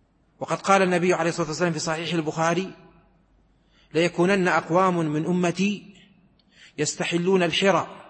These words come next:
والحرير والخمر والمعازف." يستحلون، والذي يستحل هو الحرام. الحرى أي الزنا،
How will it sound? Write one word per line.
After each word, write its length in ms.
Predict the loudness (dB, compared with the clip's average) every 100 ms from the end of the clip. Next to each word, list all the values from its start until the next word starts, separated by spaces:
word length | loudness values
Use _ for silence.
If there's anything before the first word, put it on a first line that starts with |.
| -6
والحرير 600 | -4 0 2 4 4 2 -4 -20 -20 -20 -4
والخمر 640 | -4 0 2 2 2 0
والمعازف." 800 | -2 -2 -2 -6 -8 -12 -16 -18 -18 _ _ _ _ _ _ _ _ _ _ _ _ _ _ _ _ _ _ _ _ -10 -6
يستحلون، 840 | -4 -2 0 2 2 2 -4 -10 -2
والذي 240 | 0 2
يستحل 460 | 0 -2 0 0 0
هو 120 | -2
الحرام. 440 | 0 0 0 0 -6 -16 -20 _ _ _ _ _ _ _ _ -20 _ _ _ _ _ _ _ _ _ _ _ _ _ _ _ _ _ _ _ _ _ _ _ _ _ _ _ _ _ _ _ _ _ _
الحرى 540 | 2 4 4 4 2 -2 -10 -20 -2
أي 100 | 2
الزنا، 440 | 2 4 2 2